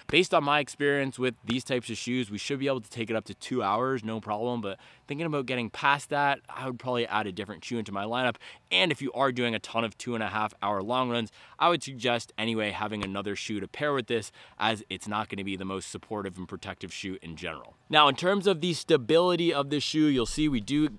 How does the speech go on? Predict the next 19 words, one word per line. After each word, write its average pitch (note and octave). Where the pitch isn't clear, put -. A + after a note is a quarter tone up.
again, G#2+
have G#2
that G#2
wider A#2
flared G#2
foam. E3+
Stability D3
was C3+
great, B2
cornering C3+
was B2
great. B2+
Thinking D3
about A#2
the G#2+
upper C#3+
and A#2+
the G2
lockdown, A#2+